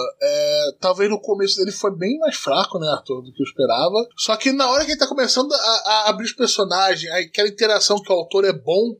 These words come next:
entre os personagens que faz a graça do Konosuba, ele começou a desabrochar, começou a ficar interessante. E, claro, tem a, <laughs> tem o, o easter egg da tua ca-, a referência na tua cara de Konosuba.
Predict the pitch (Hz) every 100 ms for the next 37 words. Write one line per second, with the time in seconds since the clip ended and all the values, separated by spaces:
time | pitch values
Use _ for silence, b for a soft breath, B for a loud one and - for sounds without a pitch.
0 | _ - 190 196 202 190 185 - 190 202
1 | 240 233 208 185 220 214 190 - 190 160
2 | - 247 233 160 - _ - 180 196 220
3 | 214 233 214 220 220 233 - 156 120 165
4 | 156 185 - 185 196 208 - 165 117 -
5 | - _ _ 185 202 - 202 202 214 214
6 | - 208 208 208 202 196 180 180 - 185
7 | 262 190 214 - 185 180 180 190 - 208
8 | 185 180 180 165 165 185 180 - 208 208
9 | 170 220 - 226 190 202 196 185 214 214
10 | 190 175 160 196 185 170 - 131